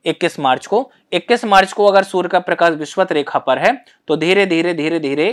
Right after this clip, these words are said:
ये उत्तर की ओर बढ़ेगा, उत्तरी गोलार्ध में आएगा, भारत देश में आएगा, कर्क रेखा पर पहुंचेगा कब? इक्कीस जून को। तो अभी बताइएगा, जब ये जून में, यानी मार्च से अप्रैल, मई, जून,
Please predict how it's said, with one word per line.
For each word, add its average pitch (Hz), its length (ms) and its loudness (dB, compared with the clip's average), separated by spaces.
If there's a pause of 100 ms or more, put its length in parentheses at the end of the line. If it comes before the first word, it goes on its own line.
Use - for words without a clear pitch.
(100)
ये 165 180 -4
उत्तर 185 280 0
की 175 120 -6
ओर 165 100 0
बढ़ेगा, 139 380 0
उत्तरी 160 360 -8
गोलार्ध 143 380 2
में 135 120 -8
आएगा, 143 200 -6
भारत 156 280 0
देश 147 240 -8
में 131 80 -8
आएगा, 160 240 0 (380)
कर्क 208 220 6
रेखा 175 340 2
पर 160 180 2
पहुंचेगा 151 520 -2 (100)
कब? 196 260 4 (260)
इक्कीस 165 340 -2
जून 113 260 -14
को। 90 240 -20 (480)
तो 220 60 4
अभी 226 200 6
बताइएगा, 160 520 2 (440)
जब 208 220 4
ये 202 200 4
जून 175 340 -2
में, 190 340 -2 (160)
यानी 156 260 0
मार्च 156 400 4
से 202 240 0
अप्रैल, 165 520 2
मई, 165 320 0
जून, 127 320 -10